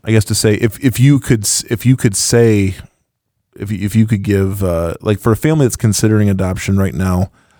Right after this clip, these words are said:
like, what, what is the, the word or two of wisdom that you would, that you would give, uh, d-, for the, for the whole process, for what, what's helpful for their mindset, for their expectations, all of that? Like, what,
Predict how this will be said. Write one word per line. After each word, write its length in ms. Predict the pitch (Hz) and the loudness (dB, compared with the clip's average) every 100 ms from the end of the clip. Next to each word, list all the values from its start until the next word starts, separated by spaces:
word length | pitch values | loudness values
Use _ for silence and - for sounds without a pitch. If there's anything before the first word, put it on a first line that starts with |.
| _ | _
like, 160 | 113 101 | -2 0
what, 240 | 131 127 | 0 2
what 140 | 123 131 | 2 4
is 140 | 120 | 4
the, 240 | 113 113 98 | 2 2 0
the 120 | 110 | 2
word 280 | 113 107 110 | 4 4 4
or 60 | 104 | 2
two 240 | - 110 | 2 2
of 140 | 101 104 | 4 2
wisdom 400 | 101 95 104 98 | 0 0 0 0
that 160 | 98 | 0
you 180 | 98 101 | 0 2
would, 320 | 98 95 92 - | 2 2 -2 -8
that 220 | 98 90 | -8 -6
you 100 | 95 | 0
would 180 | 98 92 | 0 0
give, 440 | 87 78 - - - | -2 -2 -4 -10 -4
uh, 160 | 95 87 | -2 -2
d-, 220 | 101 110 | -4 -10
for 200 | - 123 | -2 0
the, 100 | 110 - _ | 0 -2 _
for 100 | 110 | -6
the 140 | 95 | -2
whole 140 | 95 101 | -2 0
process, 480 | - 139 127 127 - | 2 2 2 -2 0
for 240 | 104 90 - - - | 2 0 -4 -20 -8
what, 240 | - - - | -6 -6 -2
what's 240 | 120 107 | -2 2
helpful 280 | 117 - 107 | 0 0 -4
for 140 | - | -2
their 160 | 101 92 | -4 -2
mindset, 680 | 95 104 110 107 - 113 | 0 2 2 2 0 -2
for 120 | - 95 | 0 0
their 140 | 95 | 2
expectations, 1120 | 101 - 90 - 104 101 - 104 101 98 - | 0 -2 -6 -2 -2 0 0 0 0 -2 -4
all 260 | - 104 104 | -2 2 2
of 120 | 101 | 0
that? 300 | 101 95 92 - | 0 0 -4 -4
Like, 260 | 98 - - - _ _ _ | -6 -6 -16 -20 _ _ _
what, 380 | 117 123 - | 0 0 0